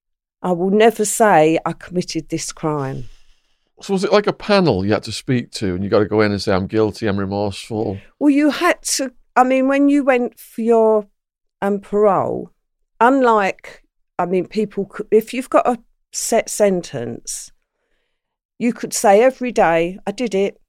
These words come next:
Speaker 1: don't care, did it." When you get to the last day of your sentence, they have to open the door and let you out.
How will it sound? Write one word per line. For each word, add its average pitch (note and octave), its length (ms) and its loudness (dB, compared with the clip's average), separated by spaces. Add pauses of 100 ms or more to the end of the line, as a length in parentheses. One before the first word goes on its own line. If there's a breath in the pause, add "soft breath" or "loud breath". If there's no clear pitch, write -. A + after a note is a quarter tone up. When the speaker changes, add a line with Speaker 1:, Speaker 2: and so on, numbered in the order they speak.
(180)
Speaker 1:
don't G#3+ 220 -2
care, F#3 320 -6 (100)
did E3 200 -8
it." A#2 180 -10 (440)
When C4+ 220 0
you C#4 100 -2
get - 240 0
to A#3+ 120 -10
the A3+ 120 0
last A3 340 0
day G#3 140 2
of G3+ 40 -2
your G#3 160 2
sentence, G3+ 640 -2
they G3 120 -2
have G#3+ 200 -4
to G#3 120 -2
open G3 220 -2
the G3 80 -4
door F#3+ 240 -4
and F3+ 100 -4
let - 160 -6
you F#3 180 -6
out. C#3 440 -8